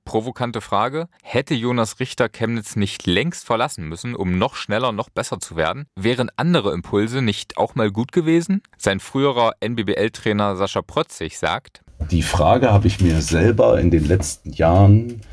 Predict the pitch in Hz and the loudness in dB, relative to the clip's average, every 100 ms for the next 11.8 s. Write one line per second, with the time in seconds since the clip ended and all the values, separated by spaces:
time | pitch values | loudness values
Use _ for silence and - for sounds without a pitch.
0 | - 98 92 87 85 80 98 95 87 - | 2 6 6 6 4 6 6 6 4 2
1 | 85 101 143 175 - - 85 76 85 - | 4 6 6 2 -2 -4 -2 0 0 0
2 | - 82 76 82 87 87 - - _ _ | 0 2 6 6 6 2 -2 -20 _ _
3 | 78 78 71 78 98 101 95 101 - - | -4 -4 0 4 8 8 8 4 0 -2
4 | - _ - 76 85 - 82 80 82 82 | -8 _ -2 2 2 2 4 6 6 4
5 | 80 - 80 80 - - 78 71 - 82 | 2 2 0 2 -2 0 2 2 0 2
6 | 82 - 78 - 78 - 85 80 73 71 | 2 2 -2 0 -6 0 2 2 0 0
7 | 87 123 - 85 92 101 - _ - - | 2 2 4 4 2 0 -12 _ -6 -4
8 | - - 87 113 117 101 - - - 82 | -2 2 4 6 6 4 4 0 4 4
9 | 87 98 85 85 78 - - 71 82 117 | 6 4 4 4 2 -2 -2 2 4 4
10 | 180 208 - _ - 78 95 101 80 92 | 4 0 -8 _ -2 2 6 6 4 4
11 | 98 101 85 82 113 139 - - | 4 6 6 6 6 4 0 -6